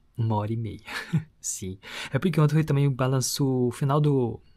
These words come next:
do ano fiscal, teve fechamento, teve contagem de peça e tudo mais, e sei lá. Aí teve <laughs> o acúmulo na, na, como que fala? Na produção, né?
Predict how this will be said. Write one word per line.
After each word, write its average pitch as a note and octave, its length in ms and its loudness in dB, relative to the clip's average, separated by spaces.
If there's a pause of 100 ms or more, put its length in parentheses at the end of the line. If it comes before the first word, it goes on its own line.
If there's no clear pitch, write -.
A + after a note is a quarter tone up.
do A#2+ 80 2
ano A#2 120 4
fiscal, A#2 460 2
teve A2+ 160 -2
fechamento, A2 560 -2
teve G#2 640 -4
contagem G#2 420 -4
de A#2+ 80 -4
peça G#2 580 -4
e F#2+ 120 -8
tudo G2 200 -8
mais, G2 400 -6
e F#2+ 160 -14 (160)
sei - 160 -16
lá. - 120 -16 (760)
Aí G#2+ 140 -2
teve G#2+ 280 -2 (460)
<laughs> - 400 -8
o C3+ 80 4
acúmulo B2 540 2
na, A2 600 -2 (640)
na, G#2 300 -4
como A#2+ 220 -2
que - 120 -10
fala? C3 440 -4 (160)
Na B2 100 2
produção, A#2 640 0
né? A#2 220 -4